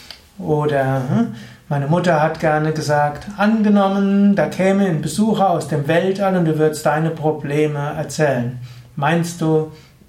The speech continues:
der hätte ein Verständnis dafür?“ Sie hat's etwas klüger formuliert, ich habe jetzt nicht die genauen Worte, aber es hat mich beeindruckt. Beides hat mich irgendwo, gut, das mit dem Verheiratetsein hat mich damals nicht so beeindruckt, aber die Vorstellung,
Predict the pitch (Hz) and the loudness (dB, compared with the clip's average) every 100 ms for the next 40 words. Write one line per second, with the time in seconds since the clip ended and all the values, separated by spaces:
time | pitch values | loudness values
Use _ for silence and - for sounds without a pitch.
0 | 156 143 147 143 151 147 139 156 - 151 | -2 0 2 0 0 -2 -2 -4 -2 -2
1 | 131 127 123 - 143 - 160 151 - - | -4 -6 -8 -6 -6 -6 -8 -12 -14 -20
2 | - - - - - 170 170 202 180 151 | -20 -20 -20 -20 -6 -4 -4 -4 -2 -2
3 | - - 180 170 156 165 160 156 151 156 | -4 -2 0 2 0 0 2 2 2 2
4 | 156 147 156 151 160 - 135 131 139 151 | 0 -4 -6 -4 -6 -6 -6 -2 0 0
5 | 143 147 - 143 - - - 208 220 - | 0 0 0 -2 -8 -12 -2 0 0 0
6 | 151 151 - 202 170 139 127 131 127 - | -2 -4 -2 -2 -2 -4 -6 -6 -8 -4
7 | 151 160 156 143 147 143 - 175 156 143 | 0 2 0 -2 -4 -4 -2 0 0 -2
8 | 147 139 135 208 208 175 175 180 170 170 | -4 -6 -2 -2 -2 -6 -4 -2 0 0
9 | 139 165 175 160 156 151 165 160 160 147 | 2 2 2 0 0 -2 -2 -2 -4 -6
10 | 151 143 139 180 180 180 170 175 160 156 | -6 -4 -4 -4 -4 -2 0 0 0 -2
11 | 151 147 - - - - 170 156 147 143 | -4 -6 -8 -18 -20 -12 -4 0 0 0
12 | 170 165 160 160 143 135 131 | 2 2 0 -2 -2 -2 -6